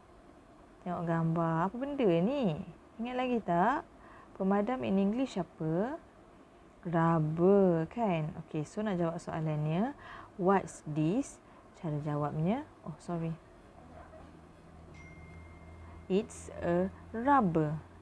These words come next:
Ha, it's a rubber. Okey, what's this? It's a... It's a desk. Yes, siapa yang jawab tu tahniah, bagus. It's a desk.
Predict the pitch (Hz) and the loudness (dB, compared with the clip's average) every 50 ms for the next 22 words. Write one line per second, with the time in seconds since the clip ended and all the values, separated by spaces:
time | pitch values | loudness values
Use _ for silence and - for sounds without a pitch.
0 | - - - - - - - 147 139 147 147 143 - - 214 247 285 - - - | -20 -20 -20 -20 -20 -16 -14 -12 -8 -8 -8 -8 -8 -4 -2 -2 -2 -4 -8 -16
1 | - - - - 151 151 156 180 190 - 214 240 262 285 285 269 226 190 160 139 | -20 -18 -12 -8 -6 -4 -4 -6 -6 -10 -8 -4 -2 0 0 0 0 -2 -4 -4
2 | 131 - - - - - - - - - - - - - - - - - 180 160 | -6 -8 -12 -18 -20 -20 -20 -20 -20 -20 -20 -20 -20 -20 -20 -20 -14 -14 -14 -14
3 | - - 165 147 147 156 165 233 311 359 339 - - - - - 147 151 262 311 | -8 -6 -4 -4 -4 -4 -2 0 0 0 0 -2 -6 -14 -6 -4 -2 -2 -2 -2
4 | - - - - - - - - - - - - - - - - - - - - | -6 -10 -18 -20 -20 -20 -20 -20 -20 -20 -20 -20 -20 -20 -20 -20 -20 -20 -20 -20
5 | - - - - - - - - - - - - - - - - 180 190 185 - | -20 -20 -20 -20 -20 -20 -20 -20 -20 -20 -20 -20 -20 -20 -6 -2 -2 -2 -2 -4
6 | - - - 151 156 180 240 370 - - - - - - - - - - - - | -10 -6 -4 0 0 0 0 -2 -4 -8 -16 -20 -20 -20 -20 -20 -20 -20 -20 -20
7 | - - - - - - - - - - - - - - - - - - - 156 | -20 -20 -20 -20 -20 -20 -20 -20 -20 -20 -20 -20 -20 -20 -20 -20 -20 -8 -2 0
8 | 151 160 - - - - - - - 190 196 240 302 415 - - - - - - | 0 0 -2 -4 -12 -16 -14 -6 -2 -2 0 2 0 0 -2 -6 -14 -20 -20 -20
9 | - - - - - - - - - - - 214 214 208 277 392 427 403 311 240 | -20 -20 -20 -20 -20 -20 -20 -20 -20 -10 -8 -6 0 4 4 6 6 6 4 4
10 | 208 180 165 156 151 151 156 - - - 220 233 254 262 254 226 196 185 190 175 | 4 4 2 2 0 -4 -6 -8 -10 -10 -8 -6 -4 -2 0 -2 0 -2 -4 -6
11 | - - 175 175 175 175 180 175 180 180 190 220 254 247 - 202 196 180 185 196 | -4 -4 -2 -2 0 0 2 2 2 2 0 -2 -4 -2 0 2 2 2 2 2
12 | 208 196 180 180 180 180 175 190 - 240 214 185 180 - - 214 226 220 - - | 2 2 0 0 0 -2 -2 -2 -2 0 0 0 0 0 -2 -4 -4 -4 -6 -6
13 | - 160 165 156 - - 233 254 277 269 233 180 156 156 156 - - | -6 -6 -6 -6 -8 -6 -4 -2 0 2 2 2 0 -2 -4 -8 -14